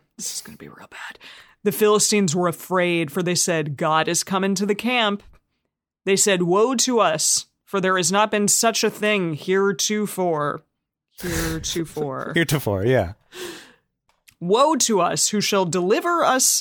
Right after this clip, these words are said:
Speaker 1: out of the hand of these mighty gods?" Mm, gods?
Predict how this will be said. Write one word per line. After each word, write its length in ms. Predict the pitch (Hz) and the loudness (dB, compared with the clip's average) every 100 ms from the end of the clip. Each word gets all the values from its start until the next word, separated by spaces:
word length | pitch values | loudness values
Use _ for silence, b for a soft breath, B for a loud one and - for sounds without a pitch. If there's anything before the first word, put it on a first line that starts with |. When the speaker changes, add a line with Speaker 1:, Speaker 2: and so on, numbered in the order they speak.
| B B B - | B B B 0
Speaker 1:
out 200 | 208 269 | 2 2
of 120 | 240 | 2
the 100 | 226 | 2
hand 320 | 196 185 180 | 2 2 0
of 80 | 165 | 0
these 240 | 170 165 | -2 0
mighty 400 | 165 160 170 160 | 0 2 2 0
gods?" 760 | 135 160 143 147 214 214 - - _ _ _ _ _ _ _ - | -2 0 0 0 0 0 -2 -4 _ _ _ _ _ _ _ -14
Mm, 380 | 147 156 147 - - 147 147 | -8 -6 -6 -10 -18 -20 -8
gods? 800 | 165 151 151 196 240 226 - | -4 -2 0 0 0 -2 -4